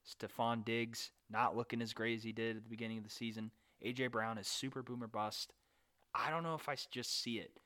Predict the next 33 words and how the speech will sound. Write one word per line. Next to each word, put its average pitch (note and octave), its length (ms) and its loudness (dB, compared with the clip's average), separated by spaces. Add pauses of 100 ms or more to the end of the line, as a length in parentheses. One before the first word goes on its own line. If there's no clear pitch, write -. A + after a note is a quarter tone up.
(160)
I B2 120 0
think G3 240 0
he's A3+ 120 0
gonna G#3 120 0
be G3 80 0
competitive, G#2+ 420 -2
don't G#2+ 160 -4
get D3 80 -6
me F3 60 -4
wrong. G#2 280 -4 (300)
I - 20 -8
do G#2 160 -4
think E3 160 -4
it's E3+ 100 -4
a G3 40 -4
playoff G#2+ 400 0
team, G2 280 -8 (380)
but A2+ 100 -4
he D#3 60 2
has F3 160 2
to - 80 -8
have G#2+ 180 0
a G2 40 -4
lot G#2 400 4
go G#2+ 140 0
right F#2+ 320 -6 (120)
for G#2 140 -8
him G2+ 280 -6
to G2+ 60 -14
be F#2 180 -10
the F2 80 -16
inaugural D#2+ 400 -14
champ. - 240 -10